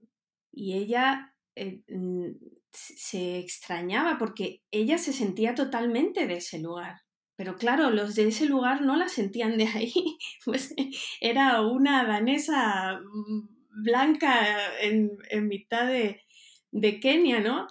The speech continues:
Y ese extrañamiento creo que me pasó un poco a mí, que también estuve catorce años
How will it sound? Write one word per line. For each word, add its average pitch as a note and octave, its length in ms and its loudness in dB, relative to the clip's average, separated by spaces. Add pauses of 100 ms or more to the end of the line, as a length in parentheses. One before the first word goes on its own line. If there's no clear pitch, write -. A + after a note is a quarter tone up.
(140)
Y A#3+ 240 2
ese D4 340 2
extrañamiento D4 1000 0
creo B3+ 200 -2
que C4+ 80 0
me B3 200 2
pasó G#3 340 -4
un G#3+ 80 2
poco A3 180 -4
a C4 60 0
mí, D#4+ 300 -2
que G#3 120 -6
también G#3 320 0
estuve A#3 300 -4
catorce A3 460 -4
años A3 480 0